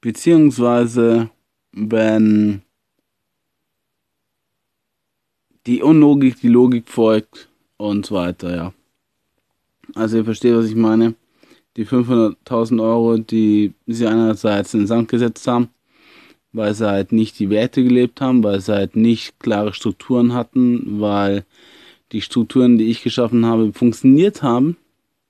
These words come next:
Rein aus der Liebe heraus, rein aus dem Geben heraus, rein aus der Besorgnis heraus, rein aus der,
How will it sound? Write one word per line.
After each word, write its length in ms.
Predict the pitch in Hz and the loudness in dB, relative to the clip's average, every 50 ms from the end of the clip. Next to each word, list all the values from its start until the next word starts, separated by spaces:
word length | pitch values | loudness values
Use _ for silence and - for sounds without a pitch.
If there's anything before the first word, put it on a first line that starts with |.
| _ _ _ _ _ _ _ _ _ _ _ _ _ - | _ _ _ _ _ _ _ _ _ _ _ _ _ -10
Rein 240 | 107 110 120 139 143 | -6 -2 0 2 2
aus 240 | 120 113 131 131 120 | 2 2 -2 -2 -2
der 140 | - 123 113 | 0 0 2
Liebe 260 | 117 127 135 131 135 | 4 4 4 4 4
heraus, 540 | 127 127 123 120 123 120 123 127 123 - - | 2 2 2 2 2 2 0 0 -2 -4 -2
rein 160 | 113 117 117 | 0 2 2
aus 260 | 110 110 110 - - | 2 0 -2 -4 -6
dem 320 | - 113 107 104 107 104 101 | -6 -4 -2 0 0 0 0
Geben 280 | 110 110 113 120 120 | 2 2 4 4 4
heraus, 460 | 120 113 110 107 110 113 117 - - | 4 2 0 0 -2 -2 -4 -6 -6
rein 240 | - 101 101 110 117 | -6 -2 0 0 0
aus 280 | 107 107 110 107 - - | 0 0 -2 -4 -6 -8
der 440 | - 110 107 107 104 104 104 98 95 _ _ _ _ _ _ _ _ _ _ _ _ _ _ _ _ _ _ _ _ _ | -4 -2 0 0 0 0 -2 -4 -6 _ _ _ _ _ _ _ _ _ _ _ _ _ _ _ _ _ _ _ _ _
Besorgnis 640 | - 110 - - 123 120 117 117 - 123 120 113 - | -12 -12 -6 -2 0 0 0 0 0 -2 -2 0 -2
heraus, 520 | 123 113 110 110 107 110 113 117 - - - | -2 -2 -2 0 0 0 -2 -2 -4 -8 -8
rein 280 | 107 101 107 117 117 | -6 -2 -2 0 -2
aus 380 | 95 90 107 113 113 - - _ | -2 -2 -2 -2 -4 -4 -8 _
der, 520 | - 107 101 101 101 101 101 98 98 95 | -4 -2 -2 -2 -2 -2 -4 -4 -4 -6